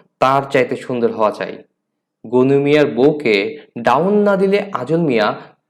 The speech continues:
তোমাকে কেন বিয়ে করেছে বলো তো?" লতাটা ছিড়ব ছিড়ব করছে।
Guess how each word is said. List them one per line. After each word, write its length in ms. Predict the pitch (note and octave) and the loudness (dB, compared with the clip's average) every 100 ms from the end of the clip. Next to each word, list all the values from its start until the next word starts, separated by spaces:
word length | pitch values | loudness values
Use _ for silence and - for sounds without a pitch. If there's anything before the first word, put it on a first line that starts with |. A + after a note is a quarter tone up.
| - | 0
তোমাকে 360 | C#3 C#3+ C#3+ | 2 2 0
কেন 280 | D3 D3 D3+ | 0 0 2
বিয়ে 140 | D3 D3+ | 2 2
করেছে 320 | D3+ D3+ D#3 | 2 2 0
বলো 180 | D3 D3+ | 0 0
তো?" 260 | E3+ - - _ _ _ _ _ _ _ _ _ _ _ _ _ _ A2+ | -4 -10 -16 _ _ _ _ _ _ _ _ _ _ _ _ _ _ 0
লতাটা 380 | A2+ B2 A#2 C3 | 0 0 -4 -6
ছিড়ব 360 | - - A#2 A#2 | -8 -4 -4 -4
ছিড়ব 280 | - A#2 | -6 -4
করছে। 640 | A2+ G#2 - G#2+ - - | -2 -2 -4 -6 -8 -12